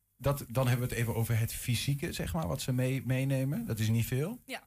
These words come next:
Speaker 1: Maar het mentale, zeg maar, ja, i-, i-, aan de ene kant denk ik van, ja, o-, hè, oorlogstrauma's. Aan de andere kant, die mensen zullen weggevlucht zijn bij hun gebied soms voordat de oorlog daar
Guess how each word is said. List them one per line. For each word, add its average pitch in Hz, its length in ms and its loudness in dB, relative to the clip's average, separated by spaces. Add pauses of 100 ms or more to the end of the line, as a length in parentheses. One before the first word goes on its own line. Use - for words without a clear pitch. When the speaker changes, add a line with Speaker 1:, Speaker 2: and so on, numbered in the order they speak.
(320)
Speaker 1:
Maar 131 240 -2
het 139 160 -4
mentale, 151 720 -2 (220)
zeg 135 280 -2
maar, 147 280 -2
ja, 147 240 -4
i-, 147 200 -6
i-, 151 120 -10
aan 156 80 -4
de 170 60 -2
ene 190 120 -4
kant 156 220 -2
denk 143 160 0
ik 123 120 -10
van, 151 140 0
ja, 123 180 0
o-, 117 240 -8
hè, 147 180 -4
oorlogstrauma's. 156 960 -2
Aan - 80 -2
de 127 60 -2
andere 147 200 -2
kant, 110 180 0
die 117 80 2
mensen 123 260 2
zullen 113 220 2
weggevlucht - 540 -2
zijn 117 340 0 (200)
bij 113 160 2
hun 110 120 4
gebied 107 280 0
soms 117 280 0
voordat 135 280 0
de 135 100 -2
oorlog 143 220 0
daar 135 320 0